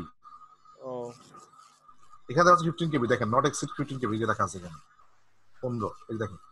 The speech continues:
Speaker 1: আচ্ছা। তাহলে কি করা যায় বলেন?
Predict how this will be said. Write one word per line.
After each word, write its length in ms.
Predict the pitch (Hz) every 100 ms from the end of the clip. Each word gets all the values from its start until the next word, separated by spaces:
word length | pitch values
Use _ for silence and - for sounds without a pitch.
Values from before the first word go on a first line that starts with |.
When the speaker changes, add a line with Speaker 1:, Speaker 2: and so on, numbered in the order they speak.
| _ _ - - 143 139 131
Speaker 1:
আচ্ছা। 260 | - 131 113 117 _ _ _ _ _ _ _ _ _ _ _
তাহলে 160 | 196 202
কি 60 | 226 226
করা 120 | 220
যায় 120 | 220 202
বলেন? 160 | 165